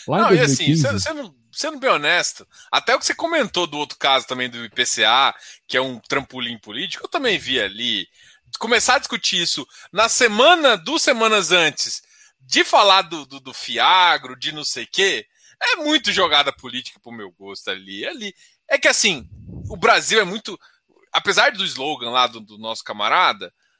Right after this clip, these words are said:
Speaker 2: ainda é Brasília, velho. A Brasília ainda é Brasília. Brasília, assim, eu tô duzentos quilômetros de Brasília, mas que lá é outro planeta.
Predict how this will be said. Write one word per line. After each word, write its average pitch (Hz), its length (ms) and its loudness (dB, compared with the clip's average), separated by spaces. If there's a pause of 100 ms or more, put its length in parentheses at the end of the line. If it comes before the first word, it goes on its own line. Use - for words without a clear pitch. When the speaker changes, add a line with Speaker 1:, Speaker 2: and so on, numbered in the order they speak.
(120)
Speaker 2:
ainda 349 300 4
é 370 40 6
Brasília, 185 600 4
velho. - 260 -16 (100)
A - 80 -4
Brasília 240 460 2
ainda 349 140 -2
é - 20 -2
Brasília. 175 600 0
Brasília, 202 540 2
assim, 202 260 0
eu 175 180 -4
tô 208 140 -4
duzentos 190 420 -2
quilômetros 196 280 -8
de 165 80 -12
Brasília, 156 640 -4 (360)
mas 151 180 2
que 254 120 -4
lá 220 160 4
é 247 40 4
outro - 200 2
planeta. 294 640 2